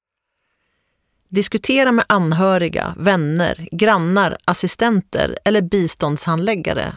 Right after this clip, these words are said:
om vilken hjälp du kan behöva. Gör en krisplan som även innehåller information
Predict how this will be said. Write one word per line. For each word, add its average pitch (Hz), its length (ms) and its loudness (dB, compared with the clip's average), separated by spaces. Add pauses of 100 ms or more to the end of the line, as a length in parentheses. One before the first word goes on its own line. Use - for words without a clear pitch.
(120)
om 180 140 2
vilken 185 300 0
hjälp 214 360 -2
du 196 160 -2
kan 156 160 -8
behöva. - 480 -4 (1300)
Gör 185 240 4
en 214 160 0
krisplan 175 880 0
som - 260 -4
även 196 300 2
innehåller 156 580 0
information 165 760 -2